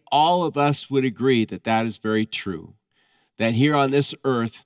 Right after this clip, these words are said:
throughout all of history, there have been trials, there have been sorrows, there's been troubles. Maybe right now in your life, you're experiencing some troubles, some challenges and difficulties.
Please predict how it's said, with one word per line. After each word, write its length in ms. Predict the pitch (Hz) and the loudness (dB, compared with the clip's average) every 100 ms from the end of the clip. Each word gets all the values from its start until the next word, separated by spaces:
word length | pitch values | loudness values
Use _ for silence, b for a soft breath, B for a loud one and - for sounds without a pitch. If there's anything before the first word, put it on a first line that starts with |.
| - | -4
throughout 260 | 135 123 | -2 -2
all 240 | - 139 147 | 0 0 0
of 120 | 151 | 0
history, 580 | 143 123 - 104 98 - b b _ | 0 0 -4 -6 -6 -10 b b _
there 160 | 131 | 2
have 200 | 123 123 | 2 0
been 160 | - 110 | -2 -6
trials, 720 | - 143 139 131 131 131 - | -6 0 2 2 0 -6 -10
there 120 | 120 | -6
have 80 | 117 | -4
been 160 | 110 98 | -4 -8
sorrows, 640 | - 139 135 131 127 117 | -4 0 0 0 -4 -8
there's 180 | - 107 | -6 -8
been 280 | - 110 104 | -4 -4 -4
troubles. 680 | - - 135 127 123 120 - B B B - | -10 -4 -4 -2 -6 -8 -14 B B B 0
Maybe 220 | 143 143 | 0 2
right 260 | 143 143 | 2 2
now 260 | - 135 131 | 0 0 0
in 120 | 127 | -2
your 160 | 117 123 | -4 -4
life, 400 | 113 117 117 - | 0 0 -2 -6
you're 100 | 110 | -8
experiencing 720 | 104 - 107 101 98 104 95 | -8 -10 -6 -4 -4 -8 -8
some 280 | - 104 95 | -8 -8 -10
troubles, 420 | - 120 107 90 | -6 -6 -4 -8
some 300 | - 101 87 - b b | -10 -12 -12 -14 b b
challenges 720 | - 139 127 113 107 98 87 95 | -6 0 2 0 -2 -6 -10 -10
and 180 | 87 | -12
difficulties. 920 | - 120 110 - 98 85 90 82 - | -6 -6 -6 -4 -4 -4 -12 -14 -16